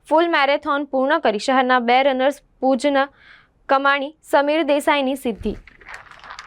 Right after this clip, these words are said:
તરસાલી કપુરાએ હાઈવે પર પુત્રોને લેવા જતા પિતાનું અકસ્માતમાં મોત નીપજ્યું. સગીરાને ભગાડી જઈ દુષ્કર્મના ગુનામાં આરોપીને અઢાર વર્ષની સજા, સાવલીની પોક્સો કોર્ટનો ચુકાદો.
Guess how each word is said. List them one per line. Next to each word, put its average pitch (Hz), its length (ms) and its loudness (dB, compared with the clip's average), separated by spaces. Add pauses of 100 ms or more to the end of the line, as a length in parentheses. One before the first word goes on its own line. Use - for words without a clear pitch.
(1800)
તરસાલી 311 460 0
કપુરાએ 330 480 0
હાઈવે 302 300 -2
પર 294 260 0
પુત્રોને 294 720 -2 (240)
લેવા 285 280 4
જતા - 280 -2
પિતાનું 269 460 -2
અકસ્માતમાં 247 680 -4
મોત 208 220 -4
નીપજ્યું. 202 480 -8 (1300)
સગીરાને 320 500 2
ભગાડી 294 460 0
જઈ 320 180 0
દુષ્કર્મના 294 560 -2
ગુનામાં 277 440 2
આરોપીને 277 420 0
અઢાર 262 280 2
વર્ષની 277 300 -4
સજા, 254 320 2
સાવલીની 262 440 -2
પોક્સો 262 360 -2
કોર્ટનો 254 340 0
ચુકાદો. 220 520 -4